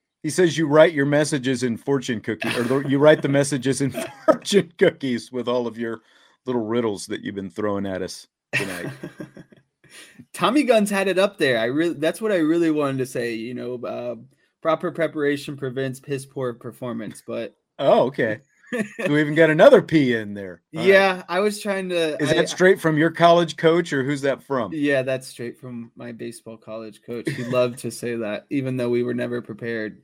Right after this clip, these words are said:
Speaker 2: So
Speaker 1: <laughs>
Speaker 2: I don't know.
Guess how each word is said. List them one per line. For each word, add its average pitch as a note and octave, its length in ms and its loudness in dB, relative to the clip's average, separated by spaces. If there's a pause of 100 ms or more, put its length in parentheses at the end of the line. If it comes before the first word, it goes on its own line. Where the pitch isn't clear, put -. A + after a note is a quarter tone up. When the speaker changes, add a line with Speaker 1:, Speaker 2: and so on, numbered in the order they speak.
Speaker 2:
So A2+ 360 -6 (180)
Speaker 1:
<laughs> - 1800 -12
Speaker 2:
I B2 140 0
don't C3 140 2
know. A#2+ 280 -2